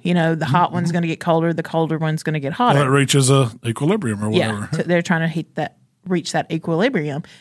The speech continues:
Speaker 1: So if you place a cold steak on a hot pan, the steak will heat up and the pan will cool down. But when you have that defroster plate that's made of that highly conductive metal,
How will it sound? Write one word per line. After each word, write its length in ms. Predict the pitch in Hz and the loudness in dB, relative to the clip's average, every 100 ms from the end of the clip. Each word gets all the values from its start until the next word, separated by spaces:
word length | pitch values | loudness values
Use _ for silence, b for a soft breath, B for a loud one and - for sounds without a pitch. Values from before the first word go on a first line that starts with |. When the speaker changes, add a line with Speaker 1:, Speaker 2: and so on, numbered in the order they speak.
| B | B
Speaker 1:
So 160 | - | 0
if 80 | 208 | 2
you 80 | 226 | 2
place 360 | 220 196 196 - | 2 2 0 -4
a 60 | |
cold 280 | - 175 196 | 0 0 0
steak 480 | - 175 165 156 - - | 0 0 2 0 -6 -2
on 100 | 170 | -2
a 20 | |
hot 240 | 160 175 - | 2 0 0
pan, 560 | 185 170 156 151 160 | -2 -2 -2 -2 -4
the 60 | 160 | -4
steak 280 | - 151 156 | -4 -4 -4
will 80 | 160 | -2
heat 200 | 165 156 | -2 0
up 240 | 147 - | 0 0
and 100 | 170 | -4
the 40 | 175 | -2
pan 200 | 165 143 | -4 -6
will 80 | 156 - | -8 -2
cool 200 | 180 160 | 0 2
down. 380 | 214 208 - - b b b - | 2 0 -4 -12 b b b 0
But 120 | 165 | 2
when 220 | 185 185 | 4 4
you 100 | 185 | 4
have 160 | 180 170 | 4 2
that 180 | 160 156 | 0 -2
defroster 560 | 160 - 254 359 - | -6 0 0 0 -4
plate 480 | 185 160 156 151 151 | -4 0 0 0 -4
that's 220 | 160 139 - | -6 -8 -2
made 200 | 170 170 | 0 0
of 100 | 156 | 0
that 120 | 156 | -4
highly 300 | - 170 165 | -2 0 0
conductive 480 | 160 165 156 - 156 | -4 -4 -4 -4 -4
metal, 440 | 175 233 190 165 | 0 2 2 0